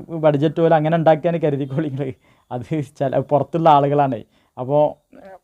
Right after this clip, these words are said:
അവർക്കൊരു പത്ത് റുപ്യ കിട്ടുന്ന പനി അത് എടുക്കണതാണ്. അത് നമ്മൾ, നമ്മളെ സംബന്ധിച്ചിടത്തോളം നമ്മളൊരു വഴിക്ക് വരിക, നമ്മളിപ്പോൾ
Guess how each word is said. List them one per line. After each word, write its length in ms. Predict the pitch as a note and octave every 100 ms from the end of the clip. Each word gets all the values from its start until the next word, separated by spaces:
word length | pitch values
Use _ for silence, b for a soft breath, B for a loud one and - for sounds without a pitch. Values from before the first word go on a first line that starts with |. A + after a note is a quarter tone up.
| _ _ D#3
അവർക്കൊരു 380 | D3 D#3+ F#3+ F3+
പത്ത് 160 | D#3+ E3
റുപ്യ 160 | D3 E3
കിട്ടുന്ന 260 | D3 D3+ D#3+ D#3
പനി 140 | C#3 C#3+ C#3
അത് 80 | C#3+
എടുക്കണതാണ്. 380 | C#3 C#3 C#3 A2+ _ _ _ -
അത് 100 | B2
നമ്മൾ, 160 | D3+ F#3 G#3+
നമ്മളെ 200 | D3+ F#3
സംബന്ധിച്ചിടത്തോളം 460 | G3 F3+ F3+ F3+ F3+
നമ്മളൊരു 240 | E3 E3 E3
വഴിക്ക് 220 | D3+ C#3+ D#3+
വരിക, 160 | C#3+ C3+
നമ്മളിപ്പോൾ 360 | B2+ C3+ D3+